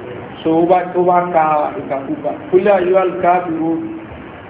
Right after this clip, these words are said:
la a'budu ma ta'budun wa la antum 'abiduna ma a'budu lakum."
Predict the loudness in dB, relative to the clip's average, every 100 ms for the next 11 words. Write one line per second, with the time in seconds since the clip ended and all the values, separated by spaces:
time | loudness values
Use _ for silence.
0 | -18 -16 -16 -16 -16 -16 -14 0 2 2
1 | 0 -2 0 0 2 2 4 2 2 -4
2 | -6 -4 -2 0 0 0 -2 0 0 0
3 | -2 -4 -2 -2 -2 -2 -2 -2 -2 -4
4 | -6 -8